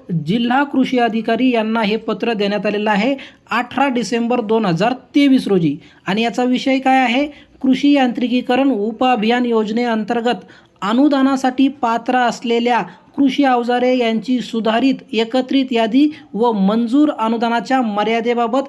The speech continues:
यांनी या ठिकाणी स्पष्टता दिलेली आहे. आणि यापूर्वी ज्यांनी एक डिसेंबर दोन हजार तेवीसचं पत्र आहे त्याबाबत देखील त्यांनी काय म्हटलंय ते एकदा समजून घ्या. बघा, उपरोक्त जो विषय आहे त्याच्यामधले वरचे विषय सांगितलेले आहे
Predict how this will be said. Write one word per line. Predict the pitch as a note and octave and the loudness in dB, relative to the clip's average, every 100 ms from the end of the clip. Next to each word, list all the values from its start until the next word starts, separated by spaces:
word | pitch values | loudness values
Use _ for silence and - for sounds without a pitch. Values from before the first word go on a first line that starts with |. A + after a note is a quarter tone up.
| - - | -10 -6
यांनी | G3+ A3+ B3 C#4+ | -2 0 2 4
या | B3 | 2
ठिकाणी | A#3+ F#3 F#3 A#3 | 0 -2 -2 -2
स्पष्टता | - - A3+ - A3+ A#3+ | -6 -4 -4 -2 -2 -2
दिलेली | A#3+ A3+ G#3+ G#3+ | -2 0 0 2
आहे. | G#3 E3+ D3+ - - - | 2 2 0 -4 -14 -6
आणि | G3 B3 G#3 | -2 0 0
यापूर्वी | A#3 A#3+ C4 C4+ C#4 | 0 0 0 2 2
ज्यांनी | C4 C4 C4+ C4 | 4 4 2 0
एक | A3+ C4+ | -2 0
डिसेंबर | B3+ B3+ A3+ A3+ A#3 | 0 -2 0 -2 0
दोन | A3+ A#3 | 0 0
हजार | E3+ G3 | 0 -2
तेवीसचं | F#3+ A#3 A#3+ B3+ C4+ | -2 -2 0 0 0
पत्र | C4 A#3+ A#3+ | -2 -2 0
आहे | A#3 G#3 C4 - - _ - | 0 0 -2 -6 -18 _ -2
त्याबाबत | C4 C4+ C#4 C#4+ B3+ | 0 0 0 0 0
देखील | C4+ C4+ - | -2 -2 -2
त्यांनी | C4 B3+ | 0 0
काय | C4 A#3 B3 | 0 0 0
म्हटलंय | G#3 E3+ A3 A3+ - - | 0 -2 -2 -4 -6 0
ते | C#4+ C4 | 2 2
एकदा | A3+ C4 | 0 -2
समजून | C4 G3 F#3+ A#3+ | 0 0 0 0
घ्या. | F#3+ C#3+ - - - _ | 0 0 -4 -20 -20 _
बघा, | G3+ B3 D4 D4+ - _ | -4 0 0 -2 -8 _
उपरोक्त | A#3 A3 C4+ C#4 - C#4 | -8 -2 0 0 -2 -2
जो | C#4 | 2
विषय | C4 B3+ C4+ | 2 2 0
आहे | B3 A3+ B3+ | 0 0 -2
त्याच्यामधले | B3 A#3+ A#3 A#3 | -2 -2 0 0
वरचे | A#3 A#3 B3 | 0 0 -2
विषय | A#3+ A#3+ B3 | -4 -2 -2
सांगितलेले | G#3 F#3 F#3+ G#3+ | 0 -2 0 0
आहे | A3 G3+ | 0 0